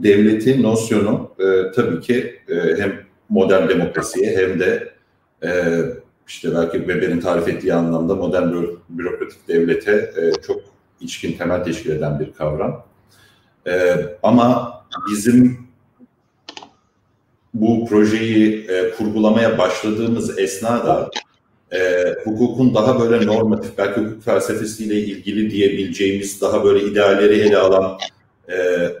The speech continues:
işte adalet kavramı gibi vesaire gibi bunların, e, ne gibi, e, fonksiyonel değerleri olduğunu, bir toplumun bir arada kalması, e, yani bir iş, işbirliği yapmaya devam etmesi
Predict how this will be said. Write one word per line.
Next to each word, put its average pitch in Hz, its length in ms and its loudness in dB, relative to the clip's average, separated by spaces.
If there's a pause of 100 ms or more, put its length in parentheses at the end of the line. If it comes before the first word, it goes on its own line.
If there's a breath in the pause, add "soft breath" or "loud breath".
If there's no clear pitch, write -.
(120)
işte - 200 -14
adalet 107 420 4
kavramı 98 500 0
gibi - 300 -2
vesaire 101 480 2
gibi 92 480 -4 (300)
bunların, 113 640 0 (260)
e, 95 360 0
ne 107 120 0
gibi, 107 540 0 (100)
e, 98 160 2
fonksiyonel 104 720 -2
değerleri 98 840 2 (140)
olduğunu, 95 480 0
bir - 120 -8
toplumun 95 540 -8
bir 95 100 -2
arada 95 320 2
kalması, 95 680 -2 (180)
e, 85 260 -6 (440)
yani 87 240 -2
bir 107 160 -8
iş, - 300 -10
işbirliği 104 440 -2
yapmaya 98 420 2
devam 98 300 4
etmesi - 420 -6